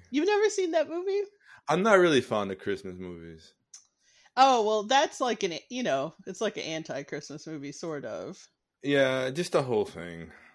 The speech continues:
Speaker 2: Like, I, <laughs> I just, you know, I don't, I don't, um, yeah. And then everyone's trying to, um,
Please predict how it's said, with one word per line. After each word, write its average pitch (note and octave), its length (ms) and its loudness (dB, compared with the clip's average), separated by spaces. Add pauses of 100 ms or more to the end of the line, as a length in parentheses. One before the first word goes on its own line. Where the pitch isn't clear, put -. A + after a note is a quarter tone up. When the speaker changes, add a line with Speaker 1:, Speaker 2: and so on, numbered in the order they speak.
Speaker 2:
Like, F#2+ 200 -6 (420)
I, C3+ 120 -2 (560)
<laughs> - 640 -8
I A4 80 8 (120)
just, G4+ 180 -2 (840)
you A2 160 -2
know, F2 400 -2 (960)
I B2+ 160 4
don't, C3 320 2
I B2+ 120 2
don't, B2+ 300 -2
um, F#2+ 640 -4 (180)
yeah. F2+ 340 0
And G2+ 120 -4
then C#3+ 100 2
everyone's D3+ 380 6
trying A#2+ 240 2
to, G#2+ 80 0
um, E2 640 -4